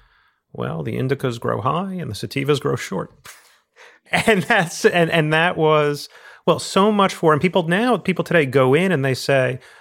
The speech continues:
"An indica will make me relax," or, "An indica will give me energy." I forget what it, what, what they're telling people these days.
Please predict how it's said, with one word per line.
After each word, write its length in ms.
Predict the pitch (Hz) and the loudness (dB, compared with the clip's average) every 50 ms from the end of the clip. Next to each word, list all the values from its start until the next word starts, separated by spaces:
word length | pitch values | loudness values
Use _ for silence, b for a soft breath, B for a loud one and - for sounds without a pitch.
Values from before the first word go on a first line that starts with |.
| B B | B B
"An 120 | 156 151 | -6 -4
indica 360 | 151 151 156 165 156 - 156 143 | -2 -2 -4 -4 -2 0 0 0
will 120 | 131 123 | 0 0
make 220 | 123 123 120 _ | -2 -4 -6 _
me 360 | - 120 120 123 135 - - 120 | -6 -6 -6 -6 -6 -6 -8 -8
relax," 580 | 113 113 120 139 180 208 208 202 190 - - | -6 -6 -4 -2 0 0 0 0 -2 -2 -2
or, 80 | 143 127 | -2 0
"An 100 | 123 127 | 0 0
indica 220 | 123 120 113 127 | -2 -2 -2 -2
will 120 | 117 120 113 | -2 -4 -6
give 120 | 117 110 | -8 -6
me 100 | 117 123 | -4 -2
energy." 300 | 139 143 147 135 147 131 | -2 -2 -2 -2 -2 -2
I 60 | 117 | 0
forget 300 | 131 139 135 147 - - | 0 0 2 0 0 0
what 140 | 127 123 123 | -2 -2 -2
it, 100 | 127 113 | -2 -2
what, 200 | 117 123 117 - | -2 -4 -4 -4
what 120 | - 120 - | -6 -6 -4
they're 100 | 113 107 | -4 -6
telling 300 | - 151 151 160 151 131 | -2 0 0 0 0 -2
people 200 | 143 120 123 117 | -4 -6 -6 -4
these 200 | 117 120 113 - | -4 -4 -4 -2
days. 280 | 123 113 113 110 - | -2 0 0 -2 -4